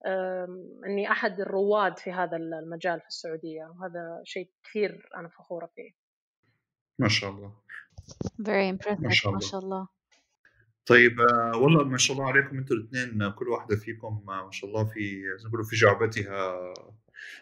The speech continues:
Speaker 2: a lot of experience، وأحس إن انتوا مرة بتكملوا بعض، وهذا اللي حمسني actually إن نسجل البودكاست ده.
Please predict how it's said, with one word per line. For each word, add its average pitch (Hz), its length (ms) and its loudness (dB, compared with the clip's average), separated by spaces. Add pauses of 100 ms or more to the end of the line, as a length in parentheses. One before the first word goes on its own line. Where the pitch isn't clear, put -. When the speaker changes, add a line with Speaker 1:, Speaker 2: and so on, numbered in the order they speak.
(120)
Speaker 2:
a 107 40 12
lot 127 160 12
of 123 80 6
experience، 110 880 4
وأحس - 300 4
إن 143 60 4
انتوا 147 180 0
مرة 151 280 6
بتكملوا 110 460 4
بعض، 104 280 6
وهذا 117 160 0
اللي 131 200 2
حمسني 113 420 -2
actually 107 360 -2
إن 104 80 2
نسجل 120 340 2
البودكاست 104 680 -2
ده. 98 80 -20